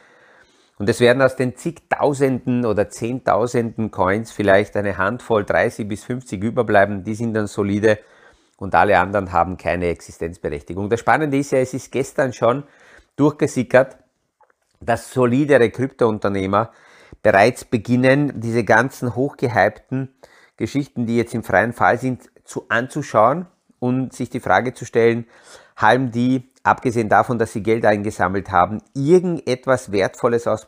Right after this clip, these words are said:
auch programmiert? Haben die irgendetwas gemacht, was für uns vom Wert sein könnte? Wenn ja, dann werden solche aufgefangen, übernommen und, ähm, geschluckt werden.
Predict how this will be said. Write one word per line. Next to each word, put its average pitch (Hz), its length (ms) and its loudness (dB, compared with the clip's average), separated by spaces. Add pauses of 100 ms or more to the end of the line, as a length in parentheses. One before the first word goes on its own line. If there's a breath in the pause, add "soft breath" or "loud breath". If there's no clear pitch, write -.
auch - 240 -2
programmiert? 104 720 -2 (560 soft breath)
Haben 123 220 0
die 123 80 -2
irgendetwas 131 560 -2
gemacht, 110 440 0
was 120 200 -2
für 117 200 -6
uns 135 240 -4
vom 104 240 -4
Wert 92 220 0
sein 131 240 -4
könnte? 127 340 -4
Wenn 104 180 -2
ja, 92 460 2 (480 soft breath)
dann 113 200 -2
werden 117 300 2
solche 117 440 0
aufgefangen, 120 800 -2
übernommen 110 760 -2 (640 soft breath)
und, 113 320 0
ähm, 107 440 4 (480)
geschluckt 120 500 -4
werden. 127 420 2